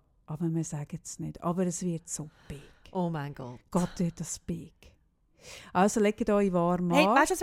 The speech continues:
Speaker 2: ich noch sagen?
Speaker 1: Ah, nein,
Speaker 2: Apropos
Speaker 1: hey,
Speaker 2: Sex.
Speaker 1: darf ich jetzt bitte
Speaker 2: Nein.
Speaker 1: essen?
Speaker 2: Hey, Entschuldigung, ich muss manchmal, weißt du, wie lange warten? Wenn
Speaker 1: Ja, aber
Speaker 2: ich
Speaker 1: ich
Speaker 2: sage,
Speaker 1: habe
Speaker 2: ich
Speaker 1: das
Speaker 2: will
Speaker 1: Gefühl,
Speaker 2: go
Speaker 1: dass meine
Speaker 2: essen.
Speaker 1: Putzfrau da unten steht
Speaker 2: Auch
Speaker 1: und sich nicht
Speaker 2: das.
Speaker 1: reingetraut.
Speaker 2: Auch
Speaker 1: Nein, das kann es
Speaker 2: das.
Speaker 1: nicht sein.
Speaker 2: Nein, ich will das, ich will unbedingt noch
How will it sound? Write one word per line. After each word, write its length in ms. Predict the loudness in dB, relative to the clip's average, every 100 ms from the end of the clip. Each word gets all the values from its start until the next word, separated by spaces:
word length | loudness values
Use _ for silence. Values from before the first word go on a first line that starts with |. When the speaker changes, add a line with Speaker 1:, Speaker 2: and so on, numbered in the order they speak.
| 0
Speaker 2:
ich 80 | 0
noch 120 | -4
sagen? 280 | -2 -2 0
Speaker 1:
Ah, 180 | 0 2
nein, 220 | 2 0 0
Speaker 2:
Apropos 240 | 2 2
Speaker 1:
hey, 140 | 2 2
Speaker 2:
Sex. 160 | 2
Speaker 1:
darf 100 | -2
ich 40 | -2
jetzt 260 | -2 -6
bitte 160 | -8 0
Speaker 2:
Nein. 440 | 4 6 6 4
Speaker 1:
essen? 280 | 0 -2 -2
Speaker 2:
Hey, 200 | 2 2 2
Entschuldigung, 480 | -4 -4 -2 -4 -6
ich 180 | -6 -6
muss 160 | -6
manchmal, 340 | -4 -4 -4 -2
weißt 220 | -4 -4
du, 40 | 0
wie 20 |
lange 260 | 0 0
warten? 220 | -2 -4 2
Wenn 80 |
Speaker 1:
Ja, 120 | 4 4
aber 100 | 4
Speaker 2:
ich 60 |
Speaker 1:
ich 60 | 6
Speaker 2:
sage, 120 | 8
Speaker 1:
habe 80 | 8
Speaker 2:
ich 80 | 8
Speaker 1:
das 120 | 6
Speaker 2:
will 80 | 4
Speaker 1:
Gefühl, 180 | 6 6
Speaker 2:
go 140 | 8
Speaker 1:
dass 160 | 6 6
meine 180 | 8 8
Speaker 2:
essen. 120 | 6
Speaker 1:
Putzfrau 560 | 2 0 -2 4 4 4
da 120 | 2
unten 220 | 0 -2
steht 200 | -2 0
Speaker 2:
Auch 200 | 4 4
Speaker 1:
und 100 | 4
sich 80 | 6
nicht 840 | 8 8 8 6 4 4 0 -4
Speaker 2:
das. 80 | 0
Speaker 1:
reingetraut. 60 | 2
Speaker 2:
Auch 60 | 4
Speaker 1:
Nein, 40 |
das 100 | 4
kann 180 | 4 4
es 80 | 4
Speaker 2:
das. 60 |
Speaker 1:
nicht 300 | 4 2 -2
sein. 500 | -6 -2 -2 -2 -4
Speaker 2:
Nein, 240 | 0 2 2
ich 120 | 0 2
will 140 | 2 2
das, 120 | -6
ich 140 | 0
will 140 | 2 2 0
unbedingt 760 | 0 0 -4 -4 -2 -4 -4
noch 360 | -4 -2 -2 -6